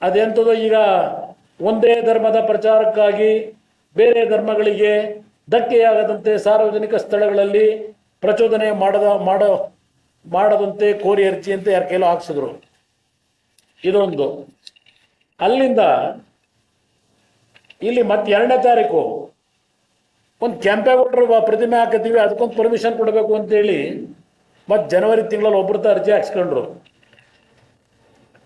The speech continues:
ಆಮೇಲೆ ಅದೆಂತೋ ಕುವೆಂಪು ಪುತ್ಥಳಿಕೆ ಮಾಡ್ಬೇಕು ಅಂತೇಳಿ ಮತ್ತೆ ಈ ಇಪ್ಪತ್ಮೂರು ಒಂದು ಈ ಫ-, ಎಲ್ಲ ಫಂಕ್ಷನ್ ಮುಗಿದಾಗೋಗಲ್ಲ.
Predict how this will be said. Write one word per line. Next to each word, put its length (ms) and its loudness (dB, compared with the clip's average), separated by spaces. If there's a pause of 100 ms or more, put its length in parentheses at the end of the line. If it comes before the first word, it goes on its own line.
(240)
ಆಮೇಲೆ 360 2
ಅದೆಂತೋ 360 2
ಕುವೆಂಪು 560 0
ಪುತ್ಥಳಿಕೆ 380 2
ಮಾಡ್ಬೇಕು 400 0
ಅಂತೇಳಿ 720 -2 (560)
ಮತ್ತೆ 720 0 (540)
ಈ 100 -4
ಇಪ್ಪತ್ಮೂರು 840 0
ಒಂದು 200 0
ಈ 80 2
ಫ-, 180 0
ಎಲ್ಲ 200 2
ಫಂಕ್ಷನ್ 400 -2
ಮುಗಿದಾಗೋಗಲ್ಲ. 840 0